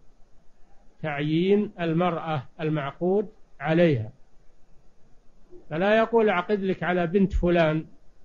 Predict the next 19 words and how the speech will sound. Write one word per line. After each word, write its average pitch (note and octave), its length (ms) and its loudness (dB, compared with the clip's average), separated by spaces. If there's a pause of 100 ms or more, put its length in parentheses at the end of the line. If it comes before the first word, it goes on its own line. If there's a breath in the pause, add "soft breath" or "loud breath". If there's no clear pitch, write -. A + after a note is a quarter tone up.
(880)
لا F3 160 0
بد F#3+ 220 -2
يقول: F#3+ 280 2
"أعقد F#3+ 380 -4
لك G3 200 -4
على F3 320 0
فلانة E3+ 680 2
بنت G#3 300 4
فلان". D3 380 0 (920)
أما E3+ 260 2
يقول: F3+ 360 2
"أعقد F3 440 -4
لك D#3+ 160 -10
على E3+ 260 -4
بنت F#3+ 240 -2
فلان E3+ 540 0
أو D#3+ 240 -6
أخت - 200 -12
فلان"، E3 540 0